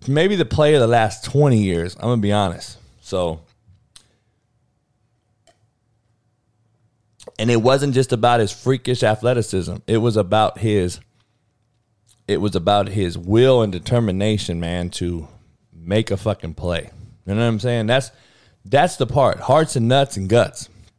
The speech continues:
And, uh, <sighs> that's just what it is, man. Um, I'll give you guys a little trivia question, man. Did you guys know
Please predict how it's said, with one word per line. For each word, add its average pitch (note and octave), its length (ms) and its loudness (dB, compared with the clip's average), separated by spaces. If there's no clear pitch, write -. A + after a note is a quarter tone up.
And, G2+ 300 -2
uh, F2 320 0
<sighs> - 460 -20
that's F#2 440 -10
just G#2+ 160 -2
what G#2 160 2
it G2+ 80 0
is, G2+ 220 2
man. F2 340 -2
Um, A2 500 2
I'll D3 100 0
give G#3 140 0
you D#3+ 40 0
guys D3+ 140 4
a C3+ 40 0
little C3+ 160 2
trivia B2+ 300 0
question, G2+ 400 0
man. G#2+ 220 2
Did G#2+ 140 -2
you D#3 80 -2
guys D#3+ 260 4
know C3 460 2